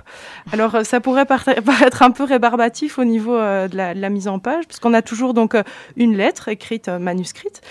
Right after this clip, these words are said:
et puis un dessin, euh, de l'animal qui écrit justement sa lettre dans sa chambre, à sa table. Mais ce qui est amusant, c'est qu'au fur et à mes-, à mesure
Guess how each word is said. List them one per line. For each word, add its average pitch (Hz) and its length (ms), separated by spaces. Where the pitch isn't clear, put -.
et 226 100
puis 302 200
un 285 120
dessin, 247 640
euh, 196 240
de 185 120
l'animal 220 540
qui 240 220
écrit 233 360
justement 214 520
sa 214 180
lettre 196 400
dans 185 180
sa 143 140
chambre, 185 340
à 185 40
sa 156 160
table. 262 320
Mais 233 80
ce - 80
qui 330 60
est 311 80
amusant, 240 400
c'est 254 140
qu'au 247 140
fur 294 240
et 269 40
à 262 60
mes-, 233 280
à 214 100
mesure 220 540